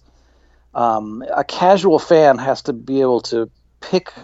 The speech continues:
a random page of a book like that and find something they recognize and something that draws them in and makes them want to engage more,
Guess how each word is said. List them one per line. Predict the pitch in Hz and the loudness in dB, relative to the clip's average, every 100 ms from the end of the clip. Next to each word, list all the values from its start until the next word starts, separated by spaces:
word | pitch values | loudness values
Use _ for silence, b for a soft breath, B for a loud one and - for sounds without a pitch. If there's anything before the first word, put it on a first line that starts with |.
| _ | _
a | 120 | 0
random | 120 123 139 139 131 113 | 2 4 4 4 0 -4
page | - 127 117 113 104 - | -4 -2 0 -2 -6 -8
of | |
a | 117 | -6
book | 107 127 - | -2 0 2
like | 123 - | 0 4
that | 110 107 107 b b b b - | 4 4 2 b b b b -4
and | 131 | -4
find | - 170 156 - | 0 2 2 2
something | 147 131 120 | -2 -2 -6
they | 110 | -4
recognize | 117 113 117 104 - - - - | -4 -4 -8 -18 -18 -18 -18 -12
and | 127 | -4
something | 139 123 127 113 | -2 0 -4 -2
that | 113 110 110 _ | 0 0 0 _
draws | 135 135 127 127 - | -4 2 4 4 -2
them | 123 117 | -14 -14
in | 113 | -16
and | 110 113 | -14 -12
makes | 127 - | -12 -10
them | 139 123 | -10 -2
want | 123 123 | 0 -2
to | |
engage | 120 117 113 107 - | -6 -8 -10 -12 -12
more, | 135 180 143 - | 0 2 2 -2